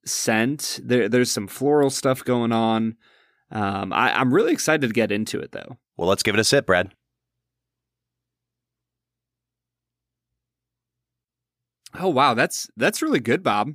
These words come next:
Speaker 2: Yeah, this is, this is interesting.
Speaker 1: Yeah, I, the, the nose kinda betrayed me a little bit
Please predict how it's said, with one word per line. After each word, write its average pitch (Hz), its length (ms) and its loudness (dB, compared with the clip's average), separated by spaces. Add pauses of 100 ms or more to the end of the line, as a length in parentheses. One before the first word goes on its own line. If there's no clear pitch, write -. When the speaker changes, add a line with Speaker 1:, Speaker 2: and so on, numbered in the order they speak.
(440)
Speaker 2:
Yeah, 139 180 4
this 196 220 0
is, 302 180 -2
this 170 240 -6
is 269 100 -6
interesting. 107 580 -4 (280)
Speaker 1:
Yeah, 151 460 0
I, 139 300 -2
the, 147 340 2
the 143 160 0
nose 175 460 0
kinda 175 240 -2
betrayed 143 400 0
me 143 100 2
a 110 60 2
little 139 240 2
bit 104 260 -2